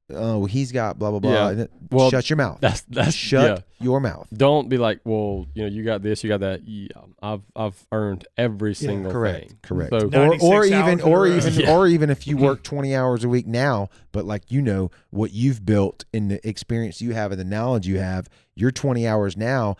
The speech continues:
Speaker 1: might be the equivalent of somebody else's
Speaker 2: Yeah.
Speaker 1: eighty.
Speaker 2: Well, at, at that point, you're,
Speaker 1: Sorry, it's
Speaker 2: you're
Speaker 1: not the same.
Speaker 2: Exactly. That's an ex-,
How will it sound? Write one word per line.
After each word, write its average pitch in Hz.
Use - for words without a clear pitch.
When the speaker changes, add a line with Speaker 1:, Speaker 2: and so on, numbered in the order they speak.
Speaker 1:
might 113
be 117
the 113
equivalent 120
of 107
somebody 117
else's 113
Speaker 2:
Yeah. 92
Speaker 1:
eighty. 160
Speaker 2:
Well, 147
at, 139
at 135
that 185
point, 135
you're, 120
Speaker 1:
Sorry, 160
it's 135
Speaker 2:
you're 104
Speaker 1:
not 143
the 156
same. 208
Speaker 2:
Exactly. 110
That's 127
an 117
ex-, -